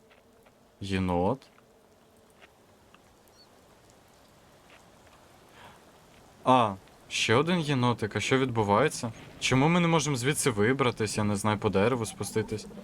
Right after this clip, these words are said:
Що ти робиш у моєму будинку? Твій будинок? Годі питань. Це моя робота.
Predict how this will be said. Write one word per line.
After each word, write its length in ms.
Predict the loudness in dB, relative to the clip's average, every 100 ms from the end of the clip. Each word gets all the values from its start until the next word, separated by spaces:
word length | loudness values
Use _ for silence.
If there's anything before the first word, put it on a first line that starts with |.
| -18 -20 -20 -20 -20 -20 -20 -20 -20 -6
Що 360 | 0 2 4 2
ти 180 | 2 2
робиш 440 | 2 2 0 0
у 40 | 0
моєму 400 | 2 4 2 2
будинку? 680 | 0 2 2 0 -8 -8 -10 -16 -20 -20 -20 -20 -20 -20 -20 -20 -20 -20 0
Твій 320 | 2 4 2
будинок? 680 | 2 2 4 2 2 -2 -6 -18 -20 -20 -18 -18 -20 -20 -20 -18 -18 -18 -20 -20 -20 -20 -20 -20 -20 -20 -20 -4
Годі 600 | -2 2 4 4 2 -4 -6 -4
питань. 520 | -2 0 0 0 -6 -12 -14
Це 260 | -2 2 4
моя 380 | 2 2 2 2
робота. 580 | 0 0 -2 0 -4